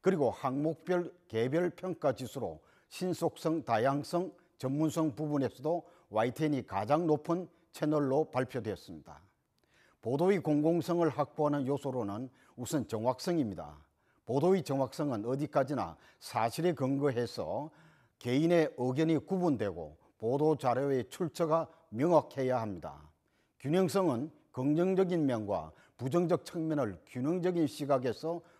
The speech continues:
공평하게 보도해야 하는 것입니다. 보도의 신뢰성 부분도 취재 내용과 구성이 전문성과 논리적 모순이 없이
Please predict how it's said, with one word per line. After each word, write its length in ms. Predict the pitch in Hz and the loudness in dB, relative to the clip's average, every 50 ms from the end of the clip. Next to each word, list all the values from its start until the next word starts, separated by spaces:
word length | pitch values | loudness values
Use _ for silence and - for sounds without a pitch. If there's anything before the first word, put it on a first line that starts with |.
| _ _ | _ _
공평하게 720 | - 110 117 123 123 - 170 175 170 170 175 160 170 180 156 | -6 -4 -2 -2 -2 -2 -2 0 2 2 2 2 2 -2 -2
보도해야 600 | - 135 131 127 139 143 127 131 131 131 127 123 | -2 -6 -6 -4 -4 -4 -2 -2 0 2 2 0
하는 240 | 120 127 156 175 - | 0 -2 -6 -6 -6
것입니다. 580 | 135 120 - - 113 95 82 73 - 78 73 73 80 _ _ _ _ _ _ _ _ - _ _ _ | -8 -10 -8 -8 -10 -10 -10 -12 -16 -18 -18 -20 -20 _ _ _ _ _ _ _ _ -20 _ _ _
보도의 380 | - 117 135 143 175 190 196 175 | -4 -2 0 2 4 4 4 2
신뢰성 580 | - 170 156 156 165 160 151 - 170 165 151 | 2 0 2 4 2 2 2 0 -2 -2 -2
부분도 580 | 123 151 151 143 127 107 95 90 90 98 135 143 - _ _ _ | -2 -2 -2 -2 -2 -2 -4 -4 -6 -6 -6 -10 -16 _ _ _
취재 340 | - - 147 139 156 160 156 | -10 -8 -4 0 2 2 4
내용과 500 | 156 131 113 113 165 - 139 139 143 127 | 4 2 4 2 2 0 2 2 0 0
구성이 560 | - - 117 107 - 151 147 120 101 85 - - - _ _ _ | 0 -6 -10 -4 -2 -2 -2 -2 -4 -6 -10 -18 -20 _ _ _
전문성과 680 | - 123 127 139 147 165 160 - 160 160 160 143 120 107 | -4 -2 0 2 2 0 0 0 0 0 2 2 2 2
논리적 500 | 113 127 160 180 165 175 147 147 160 156 | 2 2 2 2 2 0 0 0 -2 -2
모순이 420 | 131 131 135 123 - 147 139 131 | -2 -2 -2 -4 -2 -2 0 0
없이 480 | 107 107 101 - - 165 139 92 80 | 0 -2 -4 -6 -8 -6 -6 -6 -8